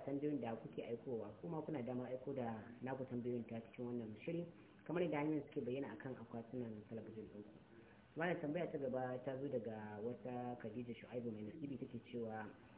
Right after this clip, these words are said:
tana so malam ya yi mata tambayi akan matsalar yin fitsari a tsaye da mata suke a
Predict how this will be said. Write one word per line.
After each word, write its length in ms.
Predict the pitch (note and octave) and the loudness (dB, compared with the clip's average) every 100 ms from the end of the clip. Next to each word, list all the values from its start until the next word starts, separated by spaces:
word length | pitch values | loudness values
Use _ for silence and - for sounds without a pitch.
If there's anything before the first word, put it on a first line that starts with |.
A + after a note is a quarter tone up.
| - - | -12 -2
tana 180 | D3 C3+ | 0 0
so 60 | C3+ | 0
malam 200 | C3 B2+ | 2 2
ya 140 | A2 | 2
yi 100 | G#2 F#2+ - - | -2 -4 -10 -6
mata 180 | B2+ B2 A#2+ | -4 -4 0
tambayi 320 | B2 B2 C3+ | 0 2 0
akan 400 | - - B2+ A2+ G2+ - | -2 -2 0 0 -4 -4
matsalar 320 | B2 C3 C#3+ A#2+ | -4 0 2 4
yin 160 | B2 | 2
fitsari 400 | - - A#2+ C3 | 0 -4 -2 0
a 60 | A#2 | -2
tsaye 320 | - A#2 D3+ | -2 0 0
da 80 | A#2+ | 2
mata 240 | A#2 B2 B2+ | 0 0 -4
suke 340 | B2 - A#2+ | -6 -4 -4
a 80 | A#2 | -2